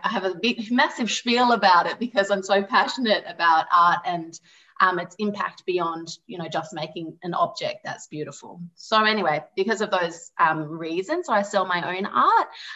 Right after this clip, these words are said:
um, but then I also teach art online. So I've started a free Facebook group to support people, um, and women for free with their, um, with their painting and their creativity. But I also have my watercolor course at the moment called Permission to Paint.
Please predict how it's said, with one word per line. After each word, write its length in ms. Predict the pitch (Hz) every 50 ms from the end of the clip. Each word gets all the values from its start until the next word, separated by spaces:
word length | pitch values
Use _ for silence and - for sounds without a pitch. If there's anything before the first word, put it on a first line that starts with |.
| - -
um, 280 | - 180 175 175 170 170 170
but 100 | 185 180
then 100 | 190 185 180
I 140 | 175 170
also 280 | 165 190 202 202 - 202
teach 360 | 190 - - 190 180 170 175 -
art 280 | - 170 165 160 147 - - -
online. 640 | 180 170 165 160 160 156 147 147 143 - - 190 165
So 100 | - 180
I've 120 | 175 170
started 340 | - 208 190 185 180 170 170
a 160 | 175 170 170 -
free 240 | - 170 165 160
Facebook 600 | 160 - - 220 233 233 - - - 233 226 -
group 320 | - - 220 208 214 208 -
to 100 | - 226
support 480 | - - 185 175 - 185 175 156 - -
people, 480 | 175 170 170 170 170 165 165 165 - _ _ _ _ _ -
um, 180 | 175 170 160
and 160 | 147 165 165
women 340 | 165 180 180 175 170 170 170
for 120 | 170 165 156 - _
free 260 | - 240 269 381 466 508 - -
with 280 | - 202 247 220 - -
their, 340 | - 190 185 180 180 175 180
um, 300 | 180 196 208 208 190 180 -
with 160 | 196 202 196 -
their 120 | 202 196
painting 480 | 196 - 196 196 196 202 - 214 208 202
and 120 | 196 185
their 80 | 180 180
creativity. 800 | 175 - 185 180 175 180 175 - - 196 208 208 247 277 311 349 - - - - -
But 120 | - 196 190
I 140 | 180 180
also 280 | 170 - 190 180 - -
have 320 | - - 185 180 175 185
my 100 | 175 170 170
watercolor 520 | 160 165 165 165 - - - 175 156 156 156 -
course 460 | - - 170 160 147 147 151 156 -
at 180 | - 165 160 -
the 60 | 175
moment 380 | 160 160 156 156 160 165 139 - _
called 360 | - - 156 143 147 - - -
Permission 440 | - 160 160 156 - - - -
to 120 | 160 - 160
Paint. 460 | 165 - - - 175 - - - -